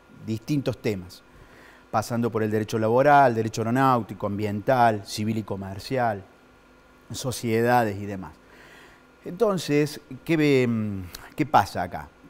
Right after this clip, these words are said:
Mm, para poder peticionar a la justicia hay que ir con un interés concreto.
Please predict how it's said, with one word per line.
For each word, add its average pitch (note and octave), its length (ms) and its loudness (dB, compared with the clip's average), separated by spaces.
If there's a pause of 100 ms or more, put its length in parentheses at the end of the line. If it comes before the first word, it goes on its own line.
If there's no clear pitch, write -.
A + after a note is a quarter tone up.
(380)
Mm, B2 320 -2
para C#3+ 300 2
poder G#3+ 380 4
peticionar B2+ 600 0
a D#3+ 40 2
la D3 80 0
justicia C3+ 500 -2
hay C#3 100 4
que C#3 160 -2
ir C#3 160 0
con B2 140 -4
un B2+ 100 -2
interés A2+ 320 -2
concreto. F#2+ 600 -8